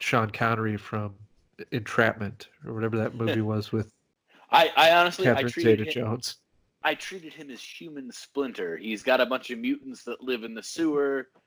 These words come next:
Speaker 2: He's got a set of skills. Though, again, anyone who is that good at, like, presumably, as the jeweler, he at least deals in jewels, which,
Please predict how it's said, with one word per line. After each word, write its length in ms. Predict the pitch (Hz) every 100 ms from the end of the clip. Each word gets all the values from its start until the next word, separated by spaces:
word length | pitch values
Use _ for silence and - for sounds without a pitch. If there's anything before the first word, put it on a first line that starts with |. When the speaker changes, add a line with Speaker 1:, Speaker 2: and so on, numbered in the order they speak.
| _
Speaker 2:
He's 280 | - 151 135
got 280 | 139 123 113
a 100 | -
set 240 | 139 123
of 100 | 101
skills. 760 | - - 143 135 131 127 123 _ _ _ _
Though, 160 | 151 151
again, 320 | 147 165 107 92 _
anyone 420 | 190 240 220 196
who 220 | 170 175 147
is 180 | 110 98 101
that 220 | 151 160 123 117
good 180 | 151
at, 80 | 139 - 120
like, 160 | 123 _ _ -
presumably, 580 | 190 277 156 110 107 - _ _ -
as 220 | 190 156
the 160 | - 151
jeweler, 760 | 135 - 170 180 131 110 127 151
he 220 | - 143 135
at 100 | 135
least 280 | 143 - _ 113 110
deals 580 | 151 160 151 135 127 117
in 260 | 117 110
jewels, 580 | 117 131 113 113 127 107
which, 260 | 104 -